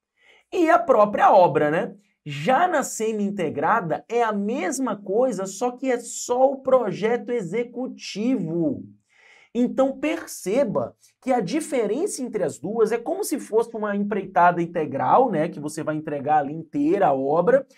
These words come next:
só que a diferença entre as duas é que na empreitada integral vo-, a, a administração pública entrega o projeto básico executivo e aqui o projeto básico executivo é feito pela contratada e, nesse caso, o projeto executivo é feito pela contratada.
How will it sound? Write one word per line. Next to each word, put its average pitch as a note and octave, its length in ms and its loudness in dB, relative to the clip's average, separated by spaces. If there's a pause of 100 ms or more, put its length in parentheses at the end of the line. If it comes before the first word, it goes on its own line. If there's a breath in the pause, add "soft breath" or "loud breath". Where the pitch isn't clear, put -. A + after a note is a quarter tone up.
(220 soft breath)
só - 220 -2
que C4+ 100 -4
a A#3+ 60 2
diferença A#3 720 -4
entre F#3+ 180 -6
as A#2+ 160 -8
duas F3+ 380 -2
é E3 100 -2
que G3 100 -10
na G#3 140 -4
empreitada F3+ 520 -2
integral F3 640 -2 (160)
vo-, C#3+ 260 -6
a, E3 100 4 (200)
a F#3 200 4
administração G#3 840 -2
pública D#3+ 360 -4
entrega D3 320 -6
o C#3+ 40 -4
projeto C#3+ 400 -4
básico C#3 400 -2
executivo G3+ 640 -8 (380 soft breath)
e A#3+ 120 0
aqui B3 540 -2 (300 soft breath)
o G#3+ 140 -4
projeto A#3 520 -2
básico G#3+ 440 2
executivo G3+ 500 -4
é G3 80 -4
feito G#3+ 680 0
pela F3 260 0
contratada F3+ 720 0 (240 loud breath)
e, C#4 140 -2
nesse B3 320 0
caso, F3+ 460 0
o G3+ 120 -4
projeto G3 520 -2
executivo G#3 720 -2
é G3 80 -6
feito E3+ 260 -10
pela F3 200 -6
contratada. E3+ 600 -10